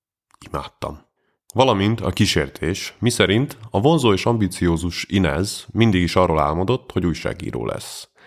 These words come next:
Egy nap lehetőséget kap, hogy első megbízásként három napig kövessen egy híres futballsztárt, és tudjon meg róla minél többet egy készülő cikkhez.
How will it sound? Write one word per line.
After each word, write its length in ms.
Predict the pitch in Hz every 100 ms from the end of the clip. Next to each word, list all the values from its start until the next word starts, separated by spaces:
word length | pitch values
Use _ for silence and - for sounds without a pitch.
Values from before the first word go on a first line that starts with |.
| -
Egy 160 | - 113
nap 180 | 123 120
lehetőséget 640 | 127 110 92 - 78 76
kap, 280 | - 90 95
hogy 180 | - 92
első 280 | 98 95 87
megbízásként 880 | 80 80 98 110 104 - 101 98 -
három 420 | - 107 107 90
napig 260 | 85 78 -
kövessen 460 | 92 101 95 82
egy 120 | 76 80
híres 420 | - 110 104 -
futballsztárt, 720 | 90 80 76 - - 110 -
és 140 | 85 -
tudjon 320 | 113 92 82
meg 140 | 80
róla 240 | 82 85 82
minél 340 | 82 76 -
többet 340 | 85 92 95
egy 100 | 80
készülő 420 | - 78 - 73 62
cikkhez. 540 | - - - 53 -